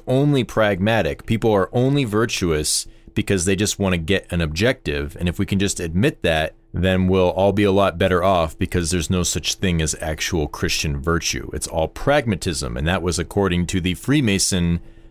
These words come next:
Helvetius, of whom Voltaire was very happy with getting him into the academy with all of his other philosophes to subvert the Catholic order.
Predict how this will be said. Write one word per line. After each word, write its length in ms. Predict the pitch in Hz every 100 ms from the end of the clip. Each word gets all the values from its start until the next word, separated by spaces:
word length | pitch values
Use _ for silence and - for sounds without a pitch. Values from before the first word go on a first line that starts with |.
| -
Helvetius, 880 | 95 80 151 - 95 80 - - -
of 140 | 92
whom 340 | 87 101 95 87
Voltaire 760 | 104 104 - 127 107 87 90
was 300 | 90 90 85
very 380 | 82 95 131 147
happy 360 | 120 143 - 95
with 340 | 80 85 -
getting 260 | 95 98 87
him 260 | 117 110
into 180 | 98 92
the 160 | 90 92
academy 720 | - 123 139 92 82 80 - - - - - -
with 140 | 92
all 180 | 87 92
of 100 | 90
his 160 | 95 90
other 260 | 95 90
philosophes 720 | - 107 87 - 95 82 -
to 180 | - 87
subvert 640 | - - 76 78 90 80 -
the 140 | 82
Catholic 420 | - 82 - 73
order. 400 | 98 131 85 -